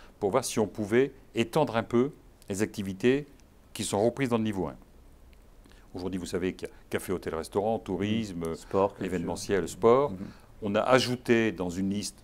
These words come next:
Speaker 1: S S un
Speaker 2: Bis.
Speaker 1: un certain nombre, S un, S un,
Speaker 2: Ouais.
Speaker 1: S un bis,
Speaker 2: Mhm.
Speaker 1: un certain nombre d'activités qui n'étaient pas totalement liées à ces secteurs-là,
Speaker 2: Mhm.
Speaker 1: mais qui avaient,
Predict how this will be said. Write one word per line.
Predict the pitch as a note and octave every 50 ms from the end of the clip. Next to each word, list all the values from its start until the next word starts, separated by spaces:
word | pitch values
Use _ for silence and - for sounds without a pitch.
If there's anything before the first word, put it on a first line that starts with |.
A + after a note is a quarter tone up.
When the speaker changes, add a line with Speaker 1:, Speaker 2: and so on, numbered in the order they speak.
| - - -
Speaker 1:
S | - F#2+ G2 - - -
S | F2+ E2+ E2+ - -
un | G#2 G2+ G2 F2
Speaker 2:
Bis. | F2 F#2 G2 G2 G2 G2+ - - - -
Speaker 1:
un | - F2+
certain | F2+ - - E2 F#2+ F2+
nombre, | F#2+ G2 F#2 D#2+ D#2+ E2
S | E2 E2 -
un, | F#2 E2+ E2
S | E2+ F2 F2+ F#2 F2+ -
un, | G2 F2+
Speaker 2:
Ouais. | F2+ F2+
Speaker 1:
S | F2+ -
un | F#2 F2
bis, | F2 F#2+ F#2 F#2 - -
Speaker 2:
Mhm. | G2+ F#2+ F#2+ F#2 F2+ F2+
Speaker 1:
un | - G2+
certain | - - A2
nombre | G2 F#2+ F#2
d'activités | A2+ A2+ - - - G2 G2+ G2+ - - A2+ G#2+ G#2 F#2+ F#2 - - - - - - - -
qui | -
n'étaient | - - A#2+
pas | - - A#2+ A2+
totalement | - - - C#3 B2 A2+ A#2
liées | A#2 A2+ A2+ A2+ A#2 A#2+
à | G#2+
ces | - - A2
secteurs-là, | - G#2 G2 G2+ G2+ F#2+ F#2+ G2+ G2
Speaker 2:
Mhm. | F#2
Speaker 1:
mais | F#2 F2+ E2+
qui | - - - - G2
avaient, | G2 G2 F#2 G2+ A2 G#2 F#2+ F2+